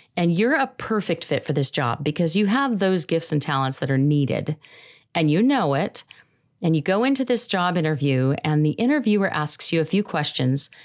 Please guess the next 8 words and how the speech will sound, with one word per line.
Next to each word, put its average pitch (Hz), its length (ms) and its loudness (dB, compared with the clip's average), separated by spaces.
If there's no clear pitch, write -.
and 156 180 0
you 180 240 2
don't 180 420 0
mention 147 600 0
any 196 400 2
of 147 180 -2
your 139 140 0
amazing 151 920 2